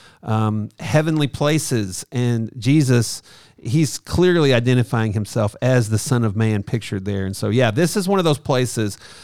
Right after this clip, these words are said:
that our Old Testament and our New Testament connect so strongly. And sometimes I think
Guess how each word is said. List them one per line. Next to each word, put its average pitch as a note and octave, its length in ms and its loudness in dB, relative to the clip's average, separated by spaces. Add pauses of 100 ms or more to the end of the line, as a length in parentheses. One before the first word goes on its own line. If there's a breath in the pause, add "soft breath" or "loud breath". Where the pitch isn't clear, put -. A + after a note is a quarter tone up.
(140 loud breath)
that A2 380 2 (100)
our A2 240 -2
Old D3+ 240 2
Testament C#3+ 640 0
and A#2+ 120 0
our A2 140 0
New A2+ 200 0
Testament G#2 640 -4
connect A2+ 640 -2
so B2+ 420 2
strongly. G2+ 640 -2
And G2+ 180 -4 (280 loud breath)
sometimes G3+ 380 -2
I D#3 60 4
think D#3 360 -4